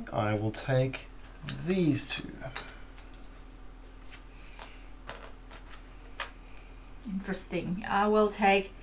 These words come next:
Speaker 2: these two.
Speaker 1: All right, so, um, our boards are s-, oh, my board is starting to fill up.
Speaker 2: Mm-hmm.
Speaker 1: You've still got a bit of room.
Speaker 2: Mm-hmm.
Speaker 1: So I'm gonna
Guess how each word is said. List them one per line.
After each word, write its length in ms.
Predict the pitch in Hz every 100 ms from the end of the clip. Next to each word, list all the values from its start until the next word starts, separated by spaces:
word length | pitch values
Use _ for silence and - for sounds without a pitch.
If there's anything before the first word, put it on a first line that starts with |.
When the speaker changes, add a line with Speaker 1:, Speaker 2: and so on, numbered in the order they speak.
| - -
Speaker 2:
these 220 | 294 -
two. 260 | 208 - - - - - - - - - - - - - - - - - - - - - - - - - - - - - - - - - - - - - - - - - -
Speaker 1:
All 60 | 113
right, 260 | 107 - -
so, 600 | - 113 110 110 110 110
um, 400 | - 110 104 107 113
our 600 | 113 110 110 110 110 - - - - - - - - - - - - - - - -
boards 440 | 120 117 131 160 135
are 20 |
s-, 240 | - - 120
oh, 60 |
my 220 | 104 120
board 260 | 127 120 104
is 80 | 101
starting 320 | 113 104 101
to 60 | -
fill 260 | - 104
up. 140 | 101 202
Speaker 2:
Mm-hmm. 140 | 202
Speaker 1:
You've 100 | 107
still 160 | - -
got 140 | -
a 20 |
bit 140 | - 104
of 100 | 104
room. 320 | 110 127 185 - -
Speaker 2:
Mm-hmm. 160 | 220 247 254 - -
Speaker 1:
So 240 | - -
I'm 320 | 110 107 104 -
gonna 220 | 175 208